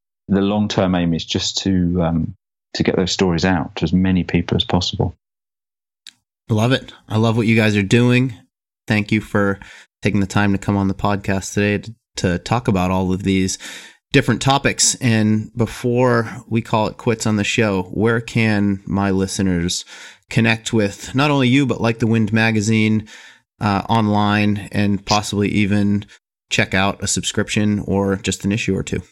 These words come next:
Speaker 1: Sure. So the simplest, uh, thing is to, um, is at Like the Wind Mag, uh, on Twitter and Instagram,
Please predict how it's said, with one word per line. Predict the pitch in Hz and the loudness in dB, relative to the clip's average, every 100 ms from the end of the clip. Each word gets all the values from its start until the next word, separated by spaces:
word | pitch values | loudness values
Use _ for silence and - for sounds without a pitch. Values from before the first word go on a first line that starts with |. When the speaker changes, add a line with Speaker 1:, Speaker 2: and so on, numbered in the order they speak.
| _ _ _ _ _ - | _ _ _ _ _ -2
Speaker 1:
Sure. | - 127 117 | 0 0 0
So | - 123 117 113 - _ _ - | 0 2 2 0 -4 _ _ -2
the | 117 | 0
simplest, | - 147 135 123 110 - - - | 2 0 2 0 0 -8 -14 -2
uh, | 107 98 90 | 0 0 -4
thing | - 101 | -2 0
is | 95 92 - | 0 -2 -8
to, | - 98 95 87 - - | -2 2 2 2 -2 0
um, | 90 87 87 80 - | 0 2 0 0 -2
is | 90 - | -2 0
at | 110 104 - | -2 0 -4
Like | 98 98 80 - | -2 -2 -2 -2
the | |
Wind | 90 92 85 - | 0 0 0 0
Mag, | 90 92 82 85 - - _ _ _ _ _ _ _ | 2 2 0 -2 -4 -12 _ _ _ _ _ _ _
uh, | 90 87 - | -2 0 0
on | 90 | 0
Twitter | - 98 - | 0 -2 0
and | 87 | 0
Instagram, | 90 - - 90 92 107 | 2 0 0 0 0 -4